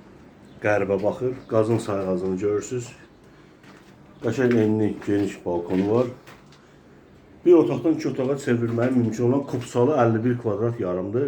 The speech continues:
Kupsada biraz qi-, kvadrat fərqi var balkona görə. İlkin müqavilədə əlli bir kvadrat yarımdır. Bunun son qiyməti ə-, otuz altı min manatdır, ev sahibinin deməyinə görə.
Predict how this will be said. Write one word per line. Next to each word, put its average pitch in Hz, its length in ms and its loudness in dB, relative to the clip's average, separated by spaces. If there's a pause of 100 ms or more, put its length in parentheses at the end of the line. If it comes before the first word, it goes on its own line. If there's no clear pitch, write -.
Kupsada 147 520 -2
biraz 123 280 2
qi-, - 140 -6 (380)
kvadrat 113 360 0
fərqi 107 360 -2
var 127 200 0
balkona 104 460 -2
görə. 123 240 2 (520)
İlkin 135 360 2
müqavilədə 113 560 2
əlli 107 220 -2
bir 113 180 -2
kvadrat 101 340 -8
yarımdır. 98 480 -2 (1080)
Bunun 165 280 8
son 170 400 4
qiyməti 131 400 2
ə-, 131 160 0 (160)
otuz 120 220 -6
altı 120 260 0
min 123 240 2
manatdır, 98 400 -4 (160)
ev 104 160 -4
sahibinin 98 480 -4
deməyinə 104 400 2
görə. 131 220 0